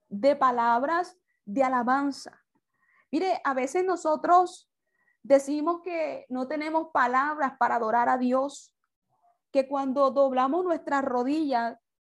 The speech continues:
no somos capaces de, de, de, de desbordarnos, sino que siempre hacemos, eh, una repetición de nuestras palabras. Y mire, si usted se lee el libro de los Salmos,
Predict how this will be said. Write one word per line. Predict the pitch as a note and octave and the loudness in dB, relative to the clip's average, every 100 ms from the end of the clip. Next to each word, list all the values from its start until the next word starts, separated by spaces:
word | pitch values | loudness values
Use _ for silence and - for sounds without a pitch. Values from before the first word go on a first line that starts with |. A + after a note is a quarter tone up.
| _ | _
no | - C4 C4 | -4 -2 -2
somos | D#4 E4 E4+ | -4 -4 -2
capaces | D#4+ B3+ C4+ C4 C4+ D#4+ D#4+ - _ _ _ _ | 0 2 4 2 0 -4 -6 -8 _ _ _ _
de, | G3+ C4 C4+ C4 A#3+ | -6 0 2 2 -4
de, | B3 C4+ - - | -4 -4 -4 -4
de, | C4 B3+ B3+ | 2 2 2
de | C4 | 2
desbordarnos, | C4+ G#3 B3+ B3 C#4+ F4+ E4+ | 2 2 0 2 -2 -2 -8
sino | D4 A#3+ A#3+ | -8 -10 -6
que | E4+ E4 | -6 -6
siempre | - C#4 C#4 C4+ E4 | -6 -4 -4 -4 -4
hacemos, | D#4 D4 D#4 E4 E4+ _ _ _ - | -6 -6 -4 -6 -8 _ _ _ -2
eh, | C4 | 0
una | B3+ C4+ D#4 | 2 2 0
repetición | D4+ C#4 C#4+ C#4 C4+ B3+ C4 - C#4+ D#4 D#4+ | -2 -2 0 0 0 -2 -4 -4 -2 -2 -2
de | C#4 | -4
nuestras | B3+ A#3+ B3 A#3 | -2 -4 -6 -6
palabras. | B3 B3+ D4+ D#4 C#4 | -4 0 0 -2 -4
Y | |
mire, | C#4 E4+ C4 - | -2 0 -2 -6
si | - C4 | -2 -2
usted | B3 - F4+ A#4 - _ _ _ _ _ _ - | -2 -2 -2 -2 -8 _ _ _ _ _ _ -8
se | - C#4 | 2 6
lee | D4 | 6
el | F#4 G4 | 6 4
libro | F#4 G4+ | 4 0
de | E4+ | 0
los | C#4 - | -2 -2
Salmos, | C#4+ A#3+ G3+ G3 G#3+ _ | -2 -2 -4 -12 -18 _